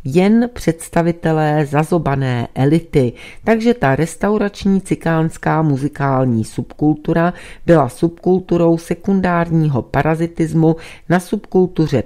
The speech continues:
primárních parazitů, bohatých elitářů, kteří takto promrhávali život. Nezbytným předpokladem proto byla svébytná přitažlivá estetika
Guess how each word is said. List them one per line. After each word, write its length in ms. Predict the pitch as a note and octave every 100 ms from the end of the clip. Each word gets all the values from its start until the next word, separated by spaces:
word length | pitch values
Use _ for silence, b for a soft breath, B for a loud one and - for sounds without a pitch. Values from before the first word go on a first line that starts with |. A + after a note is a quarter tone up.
| -
primárních 760 | C#3+ D3+ C#3+ C#3 C3 A#2+ A#2
parazitů, 840 | - B2 C#3+ D#3 D#3 - C3+ B2 A#2 B B -
bohatých 680 | C#3 F#3+ G3+ F#3+ A#2 G#2+ -
elitářů, 1120 | - C3 C#3 - C3 B2+ C3 C#3+ C#3 C3 E3+ F#3+ B B
kteří 400 | - G#3 D#3 A#2+
takto 480 | - F3 - - G3+
promrhávali 1040 | - C#3+ E3+ E3+ D#3 C#3 C3+ C3 C3 B2
život. 540 | A2 C3+ D3 C3+ - - B B -
Nezbytným 640 | E3 F3+ G3 A3 G#3+ A3+ G#3+
předpokladem 1040 | - C3 - C#3 - C3+ B2+ C3 C3+ E3+
proto 600 | D3+ B2 - B2+ D3 -
byla 280 | C3+ D3 A#2+
svébytná 880 | - C3 D3+ D#3+ F#3+ F#3+ G3+ G3 G3
přitažlivá 840 | - D#3 - D#3 D3+ C#3 A#2 G2+
estetika 760 | - C3+ - F3 F3 E3 F3 D#3+